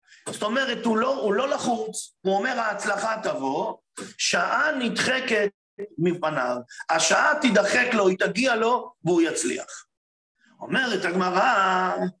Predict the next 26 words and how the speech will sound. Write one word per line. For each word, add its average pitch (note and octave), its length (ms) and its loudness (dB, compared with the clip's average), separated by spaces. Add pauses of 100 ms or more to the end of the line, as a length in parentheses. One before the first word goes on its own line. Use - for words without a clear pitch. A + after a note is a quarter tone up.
(140)
"מדרבא F#3+ 800 0
ורבי F3+ 300 -2
יוסף." F#3 720 -2 (720)
דרבי A3 380 4
יוסף, A3 720 2 (120)
הוא A3+ 120 2
היה B3 240 2
סיני. G#3+ 480 0 (760)
אתם F#3+ 220 0
זוכרים, G3 400 0
בסוף G3 360 -2
מסכת G3 360 -2
אוירש, A#3+ 540 0 (300)
הוא G3+ 120 2
היה A#3+ 260 0
תלמיד G#3+ 260 -2
חוכם B3+ 320 0
מאוד A3 220 0
גדול, A3 240 0
הוא G#3+ 60 2
ידע G#3+ 220 0
את A3 120 -4
הכל. F#3 260 -2 (680)
ור-, F#3+ 500 -2
ורוב, G#3+ 420 -2
ורב, G#3+ 320 -2